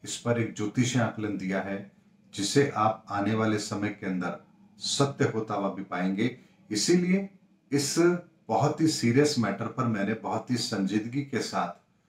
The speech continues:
साधारण शब्दों में पूरी दुनिया के सामने एक ऐसी बात रखने का प्रयास किया है जिसके संकेत हमें अभी से मिलना आरंभ हो चुके हैं।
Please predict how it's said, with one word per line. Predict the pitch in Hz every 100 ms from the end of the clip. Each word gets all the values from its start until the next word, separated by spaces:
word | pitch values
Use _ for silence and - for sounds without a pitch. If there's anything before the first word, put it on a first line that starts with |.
| _ -
साधारण | - - 98 95 120 139
शब्दों | - 95 - 104
में | 92 - _ _ _ _ _ _ _
पूरी | 104 135
दुनिया | 131 120 117
के | 110 107
सामने | 101 95 90 87
एक | 92 - _ _ _ _ _ -
ऐसी | - 117 -
बात | 143 - 110 -
रखने | 101 107
का | 101 101
प्रयास | - 95 90 87 -
किया | 92 90
है | 92 85 - _ _ _ _
जिसके | 117 110 - 135
संकेत | 131 - 104 98 120 135 -
हमें | 104 107
अभी | 101 98 101
से | 98 110
मिलना | 95 90 87
आरंभ | 90 - - 85 85 - - _ _ _ _ -
हो | 135
चुके | 135 135 139
हैं। | 131 143 160